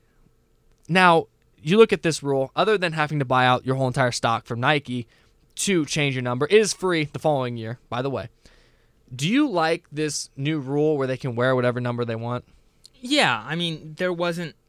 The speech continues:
Speaker 2: the only reason they had restrictions on numbering was eligibility for offensive linemen, and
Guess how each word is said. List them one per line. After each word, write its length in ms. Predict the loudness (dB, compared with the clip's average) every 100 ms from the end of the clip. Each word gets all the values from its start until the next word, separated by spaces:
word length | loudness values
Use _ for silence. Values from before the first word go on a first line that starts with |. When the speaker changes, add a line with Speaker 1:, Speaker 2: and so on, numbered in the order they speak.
| _ _ -6
Speaker 2:
the 140 | -2
only 300 | -2 -2 -4
reason 540 | -4 -6 -6 -8 -10 -14 _ _ -10
they 140 | -8
had 260 | -4 -4 -4
restrictions 960 | -10 -10 -6 -6 -6 -8 -8 -8 -14 -18 _ _ _
on 420 | -4 -4 -4 -8 -12 _ -12
numbering 640 | -8 -6 -4 -4 -4 -6 -10
was 680 | -8 -4 -4 -4 -8 -10 -12 _ _ _ _ _ _ _ _ -2
eligibility 800 | 0 0 -4 -8 -6 -4 -4 -6
for 520 | -6 -4 -2 -2 -4
offensive 540 | -2 -2 -2 -8 -8 -10
linemen, 480 | -8 -6 -6 -6 -8 _ _ _ _ _
and 360 | -4 -4 -6